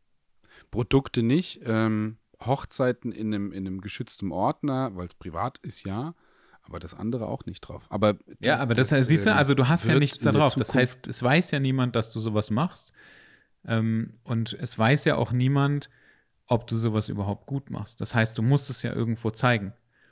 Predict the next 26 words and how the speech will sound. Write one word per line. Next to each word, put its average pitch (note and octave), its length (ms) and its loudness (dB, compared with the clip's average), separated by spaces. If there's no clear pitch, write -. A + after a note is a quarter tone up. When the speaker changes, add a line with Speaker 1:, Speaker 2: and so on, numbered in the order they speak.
Speaker 2:
Sei A2 240 2
es A2 120 -2
entweder A#2 460 -2
auf - 140 -6
deiner G2 240 -4
Webseite A#2+ 480 -4
Speaker 1:
Ja. C#3 120 2
Speaker 2:
oder B2+ 240 4
Speaker 1:
Ja, B2+ 60 0
ja. - 60 -4
Speaker 2:
in B2 80 -4
deinem B2 180 0
Instagram-Account. G#2+ 760 -6
So, G#2+ 180 0
weil A#2 180 4
ich C#3 180 -2
würde D3+ 200 6
zum D3 200 -2
Beispiel, D3+ 480 0
Speaker 1:
Ja. D3+ 160 -6
Speaker 2:
ähm, B2 440 2
w-, G2+ 240 -10
vermutlich C3+ 600 -2
keinen C3+ 720 2
Fotografen A2+ 800 -4
buchen, A#2+ 580 -2